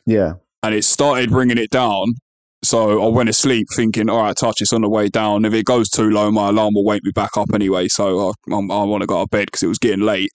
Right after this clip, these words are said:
Speaker 2: And, um, I, I think I got woken up to an alarm, and it was roughly about three or four hours later after I'd done my correction. And I just thought,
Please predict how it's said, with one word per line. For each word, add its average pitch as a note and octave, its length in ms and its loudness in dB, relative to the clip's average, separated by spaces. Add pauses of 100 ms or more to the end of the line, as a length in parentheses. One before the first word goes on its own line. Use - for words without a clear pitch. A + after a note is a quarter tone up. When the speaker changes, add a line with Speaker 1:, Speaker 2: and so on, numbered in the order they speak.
Speaker 2:
And, A2+ 380 0
um, A2+ 460 2 (420)
I, A2+ 260 -2 (360)
I A2+ 100 0
think D3 200 0
I C3+ 60 0
got B2+ 180 0
woken C3 320 2
up - 140 0
to B2+ 140 2
an B2 60 2
alarm, A2+ 520 0 (300)
and A#2 140 -2
it A#2+ 100 0
was C#3+ 240 2
roughly C#3 340 0
about A2+ 240 2 (100)
three B2 140 2
or A2+ 160 2
four A#2+ 220 2
hours G#2+ 260 0
later A2+ 320 2
after G#2+ 260 0
I'd A2 80 -2
done A2 140 0
my G2+ 160 0
correction. A#2 440 -2 (580)
And A2 400 0
I C3+ 200 0
just A#2+ 200 0
thought, A#2+ 500 2